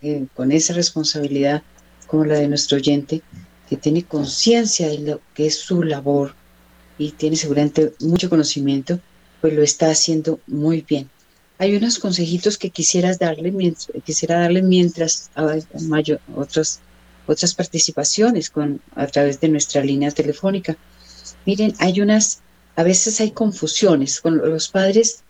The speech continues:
la presencia es muy importante, porque en este momento se, se está delegando demasiado a,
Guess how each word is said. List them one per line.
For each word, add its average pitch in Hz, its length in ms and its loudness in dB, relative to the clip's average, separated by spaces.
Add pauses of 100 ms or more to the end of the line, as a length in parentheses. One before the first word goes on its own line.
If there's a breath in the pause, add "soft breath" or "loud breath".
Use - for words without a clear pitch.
(240)
la 175 200 0
presencia 226 640 2
es 196 100 -6
muy 196 280 -6
importante, 143 840 -8 (720)
porque 147 480 -2
en 143 120 0
este 147 200 -2
momento 151 340 2
se, 165 300 0
se - 220 -2
está 165 440 -2 (440 loud breath)
delegando 165 640 2
demasiado 165 840 0 (560)
a, 151 360 2